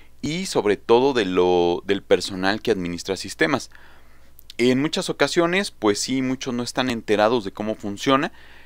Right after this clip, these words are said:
eh, y suele darse, mm, estos, este tipo de casos para, eh, la distribución de, de esta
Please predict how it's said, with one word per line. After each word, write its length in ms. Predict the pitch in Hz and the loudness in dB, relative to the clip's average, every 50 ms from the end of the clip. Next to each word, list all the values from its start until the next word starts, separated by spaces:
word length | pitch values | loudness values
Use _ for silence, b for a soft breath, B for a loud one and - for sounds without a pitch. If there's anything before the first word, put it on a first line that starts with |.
| B B B | B B B
eh, 600 | - 95 95 95 95 98 95 95 92 92 90 92 - - - - - - - - - - - | 2 4 6 6 6 6 6 8 8 6 6 4 2 -4 -14 -20 -20 -20 -20 -20 -20 -20 -10
y 140 | - 113 - - - - - - | -8 -8 -8 -8 -14 -20 -20 -20
suele 640 | - - - - 135 135 139 143 147 147 143 139 127 110 | -18 -14 2 6 6 6 8 6 6 6 6 4 6 6
darse, 760 | 117 123 127 131 - - 151 139 135 127 117 104 95 92 92 87 | 6 4 4 2 -2 -2 0 0 2 2 2 2 2 0 0 -2
mm, 220 | 87 85 85 85 - - - - - - - - - - - - - - - - - - - - | -4 -6 -8 -12 -16 -20 -20 -20 -20 -20 -20 -20 -20 -20 -20 -20 -20 -20 -20 -20 -20 -20 -16 -4
estos, 380 | - 123 - - 135 143 131 - - | -2 -2 0 2 2 2 2 2 0
este 200 | 139 - - 180 | -2 0 0 -2
tipo 260 | - - - - 156 | -2 0 0 4 4
de 100 | 113 - | 4 4
casos 360 | - 120 117 - 151 147 - | 2 -2 -2 -2 -4 -6 -6
para, 480 | - - 98 90 87 87 85 87 85 - - - - - - - | 2 4 4 6 6 4 2 2 0 -2 -8 -18 -20 -20 -18 -10
eh, 340 | - 78 85 85 80 76 71 69 | -6 -4 -2 -2 -2 -2 -2 0
la 140 | 92 95 95 | 0 0 0
distribución 720 | 98 90 - - 110 95 98 95 - - 113 107 110 113 | 0 -4 -6 -8 -6 -6 -6 -8 -6 -4 -4 -4 -2 0
de, 360 | 123 120 107 95 87 - - - - | 0 0 0 0 -2 -4 -8 -10 -4
de 180 | 90 92 92 | -2 -2 -2
esta 480 | 98 - - - - 107 98 90 82 76 | -2 -4 -6 -4 -2 0 0 0 0 -2